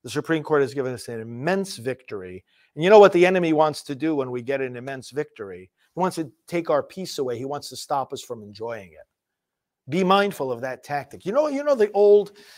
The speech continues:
battle, um, uh, theory, strategy. The battle is in the mind of the enemy.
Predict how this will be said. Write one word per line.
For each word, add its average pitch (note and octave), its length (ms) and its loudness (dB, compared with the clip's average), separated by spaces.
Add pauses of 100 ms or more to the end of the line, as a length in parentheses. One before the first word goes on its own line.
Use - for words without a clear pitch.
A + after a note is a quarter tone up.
(260)
battle, E3 680 4
um, B2 480 -4 (360)
uh, A2+ 400 -10 (1040)
theory, C#3+ 460 2 (1800)
strategy. D3 600 0 (1500)
The B2+ 80 -12
battle E3 380 0
is C#3 140 -4
in C#3+ 120 -10
the B2+ 60 -12
mind B2+ 360 -10
of G#2+ 100 -14
the A2+ 120 -12
enemy. - 360 -20